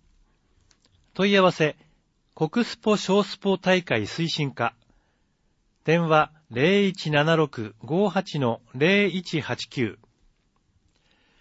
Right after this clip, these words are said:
令和八年、二千二十六年、いよいよ開幕。十月に、青森県では四十九年ぶりとなる国スポと、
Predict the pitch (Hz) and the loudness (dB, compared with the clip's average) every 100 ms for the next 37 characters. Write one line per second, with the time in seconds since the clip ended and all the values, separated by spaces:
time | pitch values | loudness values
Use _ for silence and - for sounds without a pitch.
0 | _ _ _ _ _ _ _ 110 175 208 | _ _ _ _ _ _ _ 2 4 6
1 | 185 160 156 180 156 110 110 _ 127 160 | 4 2 -2 2 2 2 -6 _ -6 -2
2 | 277 269 190 220 208 175 143 139 165 127 | 2 4 4 2 2 2 2 0 2 0
3 | 95 _ _ 165 262 254 220 202 247 - | -2 _ _ -2 0 2 2 2 0 0
4 | 160 175 156 - 117 _ _ _ _ _ | -2 2 0 -2 -10 _ _ _ _ _
5 | _ _ _ _ _ _ _ _ _ _ | _ _ _ _ _ _ _ _ _ _
6 | _ - 104 196 269 254 233 220 196 165 | _ -10 2 4 6 4 2 2 4 2
7 | - _ _ - 120 190 190 185 170 165 | -2 _ _ -4 0 2 2 0 0 4
8 | 160 156 208 208 196 185 170 220 233 220 | 4 4 4 2 2 0 2 2 2 2
9 | 214 202 196 190 175 - - 180 - 190 | 0 0 2 4 2 -2 -4 -4 -4 -2
10 | 175 180 | 0 0